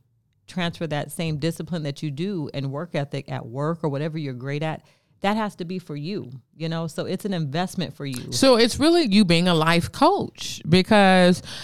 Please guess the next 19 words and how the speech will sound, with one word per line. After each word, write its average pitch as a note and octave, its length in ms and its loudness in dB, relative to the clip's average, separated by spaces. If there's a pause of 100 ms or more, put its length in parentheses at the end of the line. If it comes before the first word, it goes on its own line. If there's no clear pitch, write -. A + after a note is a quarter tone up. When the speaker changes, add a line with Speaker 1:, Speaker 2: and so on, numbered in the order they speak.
(220)
Speaker 2:
I G#3 180 4
think D#4+ 320 0
for G3+ 160 0
me, G3+ 280 4
like, D#3+ 320 2
I G3+ 220 4
will A3+ 240 6
say, C#3 380 -2
I've, F#3 260 0
I've G3+ 180 2
had G#3+ 240 0
journeys D#3 440 2
with C#3 140 -4
fitness D3+ 400 0
instructors, C#3 680 -2
instructors C#3+ 640 0
over C#3+ 240 6
the C3+ 120 2
years. C#3 520 4